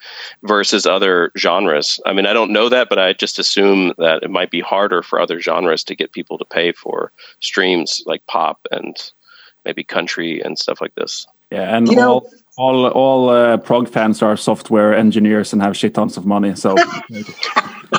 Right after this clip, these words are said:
Speaker 3: But, you know, uh, you know, I teach, um, lower secondary school, right? And the kids there, they don't have no idea who plays the music they listen to, right?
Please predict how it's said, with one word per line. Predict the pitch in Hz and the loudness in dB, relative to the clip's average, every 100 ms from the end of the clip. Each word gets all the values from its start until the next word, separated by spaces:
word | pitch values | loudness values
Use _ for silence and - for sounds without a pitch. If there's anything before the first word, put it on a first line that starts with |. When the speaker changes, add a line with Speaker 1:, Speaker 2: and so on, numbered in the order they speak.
| - - - - - _ 220 - - - - | -4 -6 -6 -12 -14 _ -12 -10 -10 -8 0
Speaker 3:
But, | 262 | 4
you | 294 | 6
know, | 302 294 277 294 285 - _ - | 6 6 4 2 -4 -12 _ -2
uh, | 247 247 - - | 0 0 -8 0
you | 254 | 2
know, | 277 | 4
I | 262 233 | 4 2
teach, | 262 226 - - - - | 4 4 4 2 0 -2
um, | 196 208 208 202 202 196 196 196 196 - - - | 2 4 4 4 2 2 2 0 -6 -16 -20 0
lower | 196 202 208 | 4 6 6
secondary | 214 202 196 | 2 2 2
school, | 180 - 185 151 | 4 4 6 6
right? | 156 208 240 - - - - - _ _ _ _ | 6 4 2 -6 -14 -20 -20 -20 _ _ _ _
And | 214 | 4
the | 247 | 4
kids | 247 311 - | 6 4 4
there, | 226 202 202 202 190 | 4 4 4 0 -2
they | 185 226 | 0 2
don't | 233 226 | 4 4
have | 226 226 | 4 4
no | 226 214 214 208 | 4 6 6 4
idea | 196 202 208 196 175 | 2 4 4 4 2
who | 196 208 | 2 0
plays | 202 208 196 - | 2 2 2 4
the | |
music | 196 196 190 180 | 4 6 4 2
they | |
listen | 180 185 160 | 2 2 0
to, | 143 - _ _ _ _ _ _ _ _ _ _ _ _ | -4 -8 _ _ _ _ _ _ _ _ _ _ _ _
right? | 170 196 196 - | 0 0 0 -8